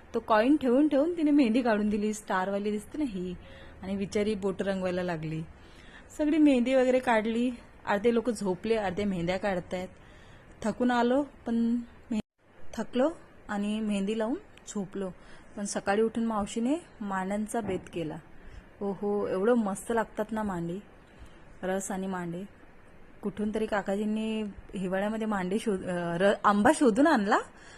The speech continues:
आणि रस बनवायला लावला. रसासोबत मांडा खूप छान लागतो. So तिने सकाळी उठल्या उठल्या मांडे वगैरे बनवले पाहुण्यांसाठी, पाहुणचार म्हणून, आणि खूप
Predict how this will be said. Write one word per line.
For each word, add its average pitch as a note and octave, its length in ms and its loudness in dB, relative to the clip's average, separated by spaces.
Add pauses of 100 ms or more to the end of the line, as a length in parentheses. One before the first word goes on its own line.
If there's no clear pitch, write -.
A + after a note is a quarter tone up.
(140)
आणि A3+ 240 2
रस A#3 240 4
बनवायला G#3 420 2
लावला. F3+ 360 -2 (380)
रसासोबत G#3+ 580 -2
मांडा G3 320 -2 (180)
खूप - 280 -4
छान F#3 140 -2
लागतो. E3+ 340 -8
So - 600 -14
तिने G3 160 -4
सकाळी F#3+ 320 -6
उठल्या G3 260 -4
उठल्या G3 220 -4
मांडे F#3 300 -4
वगैरे F3+ 240 -4
बनवले E3+ 480 -4 (840)
पाहुण्यांसाठी, F3 640 -6
पाहुणचार F3+ 680 -6
म्हणून, E3+ 300 -6 (600)
आणि C4 180 0
खूप D4+ 140 0